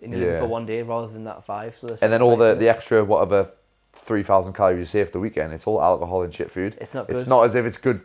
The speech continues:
Speaker 1: Yeah.
Speaker 2: nutritious food. So it's just, you're not gonna get, yes, you're gonna get, if you, it depends what start, like, point you're starting at. If you're starting at, like, the worst possible place you could possibly be at, you might make progress, but there's gonna be a certain point where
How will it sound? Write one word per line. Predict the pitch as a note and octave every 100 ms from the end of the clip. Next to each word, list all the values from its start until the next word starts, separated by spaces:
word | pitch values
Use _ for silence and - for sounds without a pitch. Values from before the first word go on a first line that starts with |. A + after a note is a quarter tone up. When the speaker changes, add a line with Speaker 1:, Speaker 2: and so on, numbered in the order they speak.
| -
Speaker 1:
Yeah. | C#3+ C#3+
Speaker 2:
nutritious | C#3 A#2+ - G2+
food. | - B2 A2+ -
So |
it's | G#2 -
just, | A#2+ -
you're | A2+ B2
not | C#3 C#3
gonna | B2+ A#2+
get, | A2 - - - _ -
yes, | C#3 C3+ C3
you're | C3
gonna | B2 G#2+
get, | A2+
if | A2+
you, | C3
it | A2 -
depends | D3+ D3+ C3+
what | -
start, | - A#2+ -
like, | G#2 -
point | A2+ -
you're |
starting | - G2 F#2
at. | -
If | A#2
you're |
starting | A2 A#2+ A2+ G#2 G#2
at, |
like, | F2+ F2 E2 - _ _ -
the | G#2
worst | F#2+ F#2 -
possible | F#2+ - F2
place | G2 F2
you | F2
could | -
possibly | F2+ - E2+
be | F#2
at, | D#2+ -
you | D#2+ E2+
might | F2
make | D2 D#2+
progress, | - F#2 G2+ A2
but | -
there's | F2
gonna | G2
be | F2+
a |
certain | - G2 D#2+
point | - G#2 D#2+
where | F2+ F2